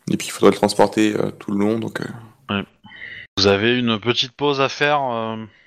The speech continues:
Speaker 2: enfin, vous pourriez, vous pouvez faire une petite pause si les conditions météo en montagne sont trop compliquées. Vous pourrez toujours vous rendre, euh, enfin, vous pouvez toujours, euh, patienter, euh, dans les villages au pied des montagnes, quoi.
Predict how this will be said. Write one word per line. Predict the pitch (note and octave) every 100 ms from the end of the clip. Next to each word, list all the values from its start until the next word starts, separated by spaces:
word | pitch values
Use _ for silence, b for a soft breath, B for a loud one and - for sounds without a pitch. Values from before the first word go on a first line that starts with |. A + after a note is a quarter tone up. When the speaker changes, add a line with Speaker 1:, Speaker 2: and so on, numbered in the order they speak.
| b b _
Speaker 2:
enfin, | G2+ F2
vous | F#2+ F#2
pourriez, | A2+ A2 B2+ C3+ -
vous | G2 _
pouvez | B2+ C#3
faire | B2+ A2+
une | G#2+
petite | G2+ G#2 G#2+ -
pause | A#2+
si | - -
les | G2+ - - - - -
conditions | G2+ G#2+ - A#2
météo | A2+ A#2+ A#2+
en | A#2
montagne | A#2 B2 B2
sont | A#2 G#2+
trop | - - A#2+ A#2+ A2+ _ B B B B -
compliquées. | A2+ G#2+ G#2+ - C#3+
Vous | D3 _ _ - - - - - A2
pourrez | G#2
toujours | - A#2 A#2+
vous | A2+ G#2+
rendre, | A2 A#2 G#2+ G2
euh, | F#2+
enfin, | G#2
vous | G2 G2
pouvez | G2+ G#2
toujours, | - A#2 A2 G2+
euh, | G2
patienter, | G#2+ G2+ G#2+ G2+ A#2+ A#2+ _ _ _ B B B - B -
euh, | F#2+ F#2+ F#2+
dans | F#2+ F#2 F#2
les | F#2
villages | F#2 G2+ G2+
au |
pied | G2 G2
des | F#2+ F#2
montagnes, | F#2+ F#2+ F#2+
quoi. | -